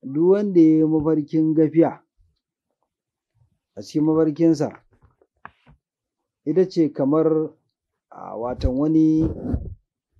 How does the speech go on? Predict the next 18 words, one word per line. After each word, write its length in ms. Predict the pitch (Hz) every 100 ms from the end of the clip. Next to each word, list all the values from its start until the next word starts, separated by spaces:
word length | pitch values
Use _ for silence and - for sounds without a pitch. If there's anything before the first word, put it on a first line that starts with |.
| _ _ _ _ -
wani 640 | 135 156 160 160 160 156
ainihin 680 | - 156 156 156 160 160 170
babban 520 | 139 131 117 107 156 170
ɓera 300 | 156 156 160 160
haka 180 | 160 139
take 220 | 120 -
ita 200 | 110 117
gafiya. 340 | 117 127 127 - _ _ _ _ _ _ _ _ _ _ _ _ _
To 100 | 135
lallai 440 | 160 170 175 170 175
a 100 | -
cikin 240 | - 180
mafarki, 800 | 180 175 180 175 175 175 170 160 - _ _ _
yanda 340 | 131 170 196 160
aka 240 | 170 -
yi 80 | 170
mafarkin 600 | 156 156 165 165 175 170
ɓera 520 | 151 170 165 165 160